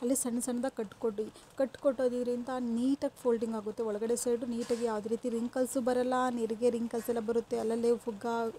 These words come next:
ಅಂದ್ರೆ, ಆ, ಬಟ್ಟೆ ಮೇಲ್ಗಡೆ ಎಲ್ಲ ಎತ್ಕೊಂಡಂಗೆಲ್ಲ ಆಗುತ್ತೆ, ಅದ್ಯಾವುದು ಬರಲ್ಲ, ನೀಟಾಗಿ ಬರುತ್ತೆ.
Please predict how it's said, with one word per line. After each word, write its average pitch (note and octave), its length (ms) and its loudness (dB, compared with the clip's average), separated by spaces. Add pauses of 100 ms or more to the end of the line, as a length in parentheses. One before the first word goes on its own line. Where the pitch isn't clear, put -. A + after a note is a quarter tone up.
(460)
ಅಂದ್ರೆ, B3 260 8 (1200)
ಆ, C4+ 60 -2 (480)
ಬಟ್ಟೆ A#3+ 260 4
ಮೇಲ್ಗಡೆ B3 360 8
ಎಲ್ಲ B3 140 8 (120)
ಎತ್ಕೊಂಡಂಗೆಲ್ಲ A#3+ 840 4
ಆಗುತ್ತೆ, A#3 420 2
ಅದ್ಯಾವುದು A#3 680 0
ಬರಲ್ಲ, A#3+ 280 4
ನೀಟಾಗಿ A3+ 520 -2
ಬರುತ್ತೆ. A3 360 -4